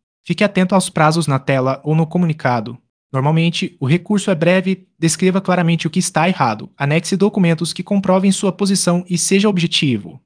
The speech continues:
A retificação costuma exigir procedimentos simples no portal, mantendo tudo documentado. Dicas para concluir a matrícula E J Online com sucesso. Reúna todos os documentos antes de iniciar o processo. Dedique um tempo específico para a matrícula e minimize interrupções.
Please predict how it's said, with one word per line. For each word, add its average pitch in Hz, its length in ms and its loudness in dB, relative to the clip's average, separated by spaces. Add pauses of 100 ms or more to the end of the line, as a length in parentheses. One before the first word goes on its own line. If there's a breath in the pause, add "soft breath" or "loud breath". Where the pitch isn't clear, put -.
(260)
A 120 80 -10
retificação 180 640 0
costuma 190 380 2
exigir 170 280 2
procedimentos 180 720 0
simples 185 380 2
no 180 100 0
portal, 190 500 2 (160 loud breath)
mantendo 185 380 4
tudo 180 260 0
documentado. 165 840 0 (300)
Dicas 135 300 -4
para 180 220 -2
concluir 196 480 -2
a 190 60 2
matrícula 185 500 0
E 185 60 2
J 185 300 0
Online 147 360 0
com 185 140 -2
sucesso. 156 440 -4
Reúna 151 360 0
todos 190 360 -2
os 190 120 0
documentos 175 600 0
antes 180 320 2
de 165 80 -4
iniciar 165 380 0
o 180 60 -2
processo. 143 640 -6 (440)
Dedique 165 300 2
um 185 60 4
tempo 160 260 2
específico 208 640 -2
para 156 200 0
a 151 40 2
matrícula 170 600 0
e 160 80 -4
minimize 180 420 4
interrupções. 156 880 -2